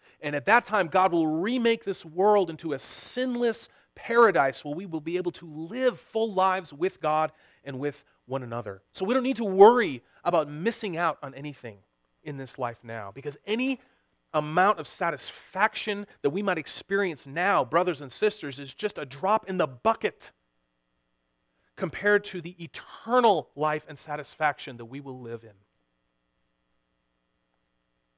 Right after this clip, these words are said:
Well, not only will God's people live full lives,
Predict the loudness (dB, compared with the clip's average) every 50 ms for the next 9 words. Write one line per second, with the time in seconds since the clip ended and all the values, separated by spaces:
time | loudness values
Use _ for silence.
0 | _ _ _ _ _ _ _ _ _ _ _ -2 0 2 4 6 6 6 6 4
1 | 2 2 0 0 0 0 0 0 -2 -8 -16 -12 -8 -8 -8 -8 -10 _ _ _
2 | _ _ _ _ _ _ _ _ _ _ _ -4 -2 -2 -2 -4 -6 0 4 4
3 | 4 4 2 -2 -4 -6 -14 _ _ -20 -20 -20